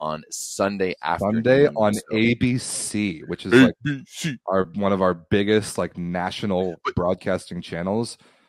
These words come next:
Speaker 2: which is amazing. But you're competing with the N F L. Why would you schedule it on a Sunday afternoon in December?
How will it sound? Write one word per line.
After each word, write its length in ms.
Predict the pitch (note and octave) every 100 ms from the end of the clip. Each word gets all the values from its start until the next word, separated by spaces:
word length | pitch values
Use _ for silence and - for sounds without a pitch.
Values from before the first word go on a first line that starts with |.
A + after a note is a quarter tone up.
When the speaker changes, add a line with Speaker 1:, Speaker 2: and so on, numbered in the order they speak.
| _ -
Speaker 2:
which 160 | G#2+
is 100 | A2
amazing. 760 | G2+ F#2 G2 B2+ C#3 E3+ F#3 - -
But 380 | A3 G3+ F#3+ - _ _ -
you're 80 | D#3+
competing 500 | G3 D#3 - G3 G3+
with 140 | F#3+
the 180 | F#3 -
N 140 | F3
F 220 | F3 -
L. 300 | D#3 F#3 A2
Why 160 | F2+ A2
would 180 | E3+ F3
you 80 | E3+
schedule 460 | - - D3+ D#3
it 80 | D#3+
on 100 | D3+
a 40 | B2
Sunday 380 | - C#3 D3+ D3
afternoon 440 | C#3+ C3 A2 C3+
in 100 | C#3+
December? 640 | A#2 - A#2+ C#3+ A2+ C2+